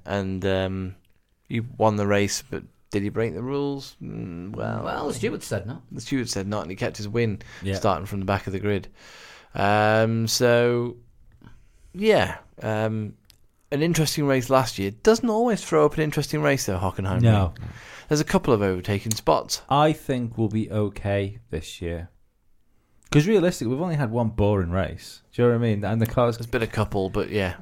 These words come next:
Speaker 3: But, I mean, like, boring, boring.
Speaker 1: Like France boring.
Speaker 3: Yeah. So, and the, the, the cars can sort of follow each other a bit better now. You can overtake around Hockenheim. I think,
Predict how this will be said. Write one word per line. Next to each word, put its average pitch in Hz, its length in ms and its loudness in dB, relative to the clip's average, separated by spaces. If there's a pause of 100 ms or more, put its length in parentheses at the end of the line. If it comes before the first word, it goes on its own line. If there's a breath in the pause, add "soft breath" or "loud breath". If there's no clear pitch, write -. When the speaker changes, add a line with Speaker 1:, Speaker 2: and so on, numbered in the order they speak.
(100)
Speaker 3:
But, - 240 4 (560)
I 120 80 0
mean, 127 220 0
like, 101 420 -2
boring, 95 400 4
boring. 82 380 0 (500)
Speaker 1:
Like 101 160 -6
France 120 380 0
boring. 101 240 0
Speaker 3:
Yeah. 87 260 0 (480 soft breath)
So, 135 400 4
and 143 240 -2
the, 139 60 -6
the, 151 260 -6
the 156 80 -8
cars 175 360 0
can 127 380 -4 (200)
sort - 180 -12
of - 60 -14
follow 107 240 2
each 113 160 -2
other 113 140 2
a - 20 -2
bit 110 180 2
better 107 240 4
now. 117 380 4
You 107 160 -6
can 110 140 -2
overtake 113 440 2
around 110 200 0
Hockenheim. 117 580 -2
I 110 60 -6
think, 123 220 -10